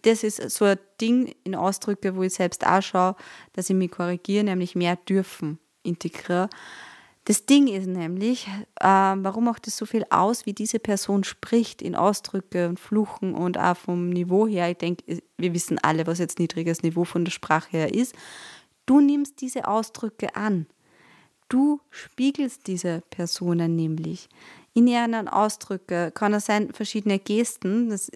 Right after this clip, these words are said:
ist, kannst vielleicht einmal so ein Selbstexperiment ein bisschen starten.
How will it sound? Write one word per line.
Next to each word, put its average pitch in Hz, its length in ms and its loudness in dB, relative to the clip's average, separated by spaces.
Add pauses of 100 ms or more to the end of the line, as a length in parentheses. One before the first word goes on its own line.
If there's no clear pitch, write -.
(180)
ist, - 480 -4
kannst - 320 2
vielleicht 247 320 2
einmal 240 140 0
so 233 120 -2
ein 226 40 2
Selbstexperiment 202 1040 -2
ein 196 100 -4
bisschen 190 300 -2
starten. 185 640 4